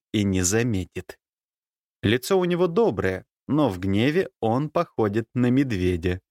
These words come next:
Едва не пролив чернила на бельё, я вскочил с кровати. «Да что с вами, Коля?» За вечер мы успели, как мне показалось,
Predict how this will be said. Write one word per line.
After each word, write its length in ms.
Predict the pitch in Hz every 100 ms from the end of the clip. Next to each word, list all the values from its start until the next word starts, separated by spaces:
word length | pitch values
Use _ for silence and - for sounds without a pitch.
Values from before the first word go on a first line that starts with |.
| _ _ _ _ _ _ _ -
Едва 500 | - 104 104 175 190
не 120 | 120
пролив 380 | 110 113 113 -
чернила 520 | 120 113 123 110 98
на 100 | 98
бельё, 380 | 113 123 202 196
я 200 | 117 117
вскочил 460 | - 98 - 107
с 80 | -
кровати. 600 | - 98 87 85 - - _ _ _ _ _ _ _ _ -
«Да 200 | 95 131
что 260 | - 208
с 140 | 156 131
вами, 400 | 175 147 98 -
Коля?» 440 | 170 185 127 92 85 _ _ _ _ _ _ _ _
За 220 | 87 92
вечер 460 | 90 143 160 131 107
мы 160 | 113 113
успели, 580 | 95 - 160 139 113 -
как 220 | 113 -
мне 200 | 107 104
показалось, 680 | 95 101 135 175 175 147